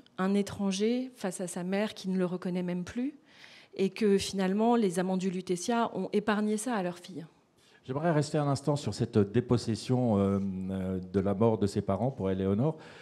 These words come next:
Speaker 2: parce qu'il y a un autre personnage qui s'appelle Alexandre Duval, qui est l'homme de confiance de ses parents,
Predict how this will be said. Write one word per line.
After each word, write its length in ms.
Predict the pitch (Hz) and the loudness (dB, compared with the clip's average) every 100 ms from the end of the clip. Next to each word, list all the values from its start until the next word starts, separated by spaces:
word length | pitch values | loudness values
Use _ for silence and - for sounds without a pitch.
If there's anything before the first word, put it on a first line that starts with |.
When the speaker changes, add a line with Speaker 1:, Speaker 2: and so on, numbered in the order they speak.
| - | -6
Speaker 2:
parce 160 | - 117 | -4 0
qu'il 100 | 147 | 2
y 20 | |
a 20 | |
un 80 | 143 | 4
autre 160 | 160 - | 4 2
personnage 380 | 127 131 147 | 0 0 0
qui 40 | - | -2
s'appelle 260 | 120 127 117 | 0 2 2
Alexandre 520 | 113 117 - 113 95 | 2 0 -2 -2 -2
Duval, 360 | 104 135 151 | -2 0 0
qui 80 | 131 | 0
est 40 | 101 | 2
l'homme 280 | 101 120 | 4 4
de 100 | 110 | 2
confiance 720 | 101 123 131 - 151 151 139 - - - - | -2 0 0 2 2 2 -2 -10 -20 -20 -12
de 120 | 101 107 | 2 2
ses 200 | - 113 | 2 2
parents, 420 | 127 120 170 | 4 4 4